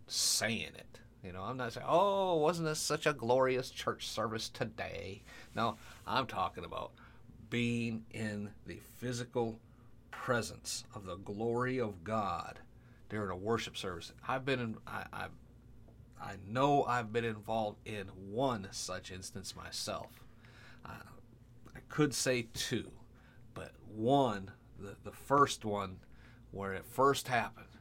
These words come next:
oh, it still impacts my life today. I'm telling you, it is something that you will never forget.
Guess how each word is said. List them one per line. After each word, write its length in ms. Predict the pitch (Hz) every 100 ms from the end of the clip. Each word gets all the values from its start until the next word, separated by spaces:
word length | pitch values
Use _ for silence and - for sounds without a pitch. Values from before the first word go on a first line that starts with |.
| - - -
oh, 260 | 135 131 - - - - - - - - - -
it 160 | 110 -
still 380 | - 117 127 117
impacts 520 | 113 110 117 113 -
my 120 | 104
life 280 | 95 104 101 -
today. 420 | - 92 85 - - - - - -
I'm 180 | 110 113
telling 340 | - 117 113
you, 200 | 117 117
it 160 | 110 113
is 140 | 104
something 400 | - 123 120 120
that 160 | 110 107
you 100 | 107
will 160 | 104 92
never 460 | 98 117 127 98
forget. 580 | - - - - -